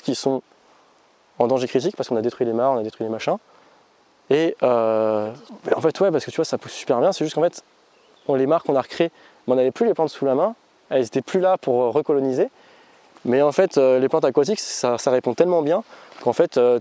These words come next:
t'en récupères un pied. Et en fait, là, ce qui est bien, c'est que du coup, tous les gens de Réensauvager la ferme,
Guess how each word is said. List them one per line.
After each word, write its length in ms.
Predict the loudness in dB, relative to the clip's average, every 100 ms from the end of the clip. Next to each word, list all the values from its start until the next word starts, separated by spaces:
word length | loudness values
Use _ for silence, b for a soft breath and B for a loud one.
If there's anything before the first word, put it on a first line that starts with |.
| 2
t'en 140 | 2
récupères 360 | 2 0 0 2
un 120 | 0
pied. 280 | 0 0 0 _ _ b b b b
Et 80 | 2
en 60 |
fait, 140 | 2 2
là, 80 | -2
ce 60 |
qui 80 | 0
est 40 |
bien, 100 | 0
c'est 140 | 0 -2
que 40 |
du 60 | -4
coup, 120 | -10 -8
tous 120 | -2
les 160 | 2 2
gens 200 | 2 2
de 100 | 2
Réensauvager 480 | 2 2 2 2 2
la 140 | 0
ferme, 320 | 0 -2 -2